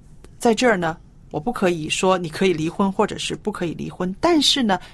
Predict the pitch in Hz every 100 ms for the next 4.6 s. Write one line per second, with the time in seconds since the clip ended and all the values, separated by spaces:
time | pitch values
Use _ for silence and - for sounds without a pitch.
0 | - 247 226 - 311 214 175 - 170 202
1 | 185 165 - 175 165 208 220 214 214 -
2 | 220 170 - - 170 147 - 165 190 202
3 | - 170 - - - - 208 196 196 156
4 | - 165 147 - 165